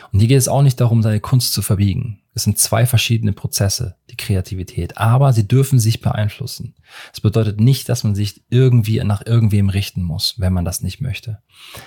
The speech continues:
Aber, dass man da eine gesunde Basis aufbauen kann, die einem helfen kann, sich die Freiheiten zu schaffen.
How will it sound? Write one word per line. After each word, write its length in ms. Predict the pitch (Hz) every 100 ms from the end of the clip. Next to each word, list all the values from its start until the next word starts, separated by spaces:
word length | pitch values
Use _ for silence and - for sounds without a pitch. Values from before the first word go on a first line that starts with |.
| -
Aber, 520 | 87 98 113 131 139 -
dass 180 | 101 -
man 200 | 92 85
da 240 | 87 104
eine 240 | 92 90 92
gesunde 540 | 90 90 113 127 113
Basis 440 | 101 101 110 95
aufbauen 560 | - - - - 92 95
kann, 320 | - 90 95 - - - _
die 100 | -
einem 140 | 90 82
helfen 360 | 95 117 113
kann, 400 | 104 98 92 95 _ _ _ _ _
sich 220 | - -
die 120 | -
Freiheiten 600 | - - 110 113 95 90
zu 160 | - -
schaffen. 540 | - - 117 - -